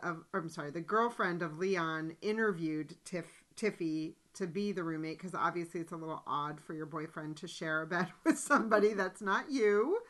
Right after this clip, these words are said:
for some couples, not for others. And, um, so she interviewed Tiffy. Tiffy never met Leon. They never come in contact with each other 'cause their hours are so opposite.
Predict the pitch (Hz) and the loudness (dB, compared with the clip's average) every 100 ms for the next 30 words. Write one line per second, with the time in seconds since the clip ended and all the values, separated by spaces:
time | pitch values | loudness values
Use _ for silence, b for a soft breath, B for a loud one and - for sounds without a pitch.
0 | B B - 403 403 381 359 285 320 415 | B B 0 2 6 6 8 6 6 0
1 | 370 277 330 427 311 285 359 415 B B | 4 4 4 6 4 4 0 -2 B B
2 | B B - - 220 214 214 202 - 202 | B B -14 0 2 2 2 0 2 2
3 | 202 208 208 - 302 262 247 247 220 226 | 2 0 -2 2 2 2 0 -2 -2 -4
4 | 233 202 202 190 196 196 202 202 190 190 | -2 -4 -2 -2 -2 -4 -6 -4 -2 0
5 | 214 226 208 180 180 175 170 170 170 180 | 2 0 -2 -2 -4 -2 -2 -4 -4 -2
6 | 170 180 190 190 208 220 220 214 202 190 | 0 0 0 2 4 4 2 0 -4 -4
7 | 202 170 170 165 160 170 165 160 156 156 | 0 0 -2 -8 -6 -8 -8 -10 -10 -10
8 | 170 156 160 147 156 165 170 180 - 170 | -10 -6 -6 -2 -2 -2 -4 -8 -8 -8
9 | - 151 156 165 165 156 156 | -6 -6 -6 -10 -12 -12 -12